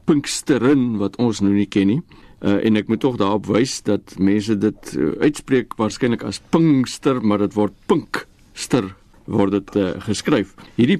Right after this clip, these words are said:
Pinksterin was van die Nederlanders was dan die sogenaamde fees ook van die eerstelinge.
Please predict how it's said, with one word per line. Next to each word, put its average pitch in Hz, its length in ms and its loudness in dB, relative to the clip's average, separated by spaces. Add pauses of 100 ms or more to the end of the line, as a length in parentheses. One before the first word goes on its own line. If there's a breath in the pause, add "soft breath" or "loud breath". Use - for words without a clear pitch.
Pinksterin 147 600 2
was 113 300 0
van 131 160 0
die 113 120 2
Nederlanders 131 560 2
was 113 180 -2
dan 107 440 0
die - 180 -4
sogenaamde 120 640 2
fees - 720 -2
ook 143 240 2
van 117 180 0
die 104 140 0
eerstelinge. 135 720 0